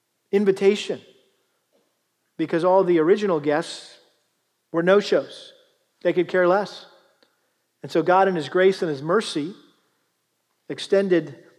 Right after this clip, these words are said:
the invitation to us. And the point is, if the Jews had never rejected Christ, we Gentiles would have never received Christ as our Lord and Savior.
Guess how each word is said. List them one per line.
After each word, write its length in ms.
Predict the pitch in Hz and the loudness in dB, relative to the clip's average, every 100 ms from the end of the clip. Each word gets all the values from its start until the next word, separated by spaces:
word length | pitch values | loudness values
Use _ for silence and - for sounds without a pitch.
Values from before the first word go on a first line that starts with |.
| _ | _
the 100 | 165 | -2
invitation 800 | 160 151 175 156 151 135 127 - _ _ _ _ | -2 -4 -4 -4 -4 -10 -12 -18 _ _ _ _
to 140 | 156 202 | -4 -2
us. 420 | 208 - - - _ _ _ _ _ _ _ _ _ _ _ _ _ _ | -4 -8 -20 -20 _ _ _ _ _ _ _ _ _ _ _ _ _ _
And 100 | 165 | -6
the 60 | 147 | -4
point 280 | 214 254 196 | 2 2 2
is, 120 | 160 | 0
if 120 | 170 | -4
the 80 | 160 | -6
Jews 540 | 143 214 254 240 - - - | -8 -6 -4 -4 -6 -16 -10
had 160 | 175 165 | -6 0
never 260 | 202 220 | 0 2
rejected 480 | 196 165 208 196 156 | 2 4 2 2 -4
Christ, 320 | - 254 190 | 0 2 2
we 140 | 185 220 | 0 -6
Gentiles 760 | 160 202 277 170 160 190 190 - - - _ _ _ | 2 2 2 0 2 0 0 -10 -20 -20 _ _ _
would 120 | 190 | 4
have 80 | 202 | 6
never 240 | 202 220 233 | 6 4 4
received 460 | 214 - 302 - | 2 4 4 4
Christ 540 | - 175 165 185 - - - - | 2 2 2 0 -4 -16 -8 0
as 160 | 196 | 4
our 100 | 208 | 6
Lord 180 | 214 220 | 6 4
and 80 | 214 | 6
Savior. 500 | 240 247 233 180 | 6 6 4 -2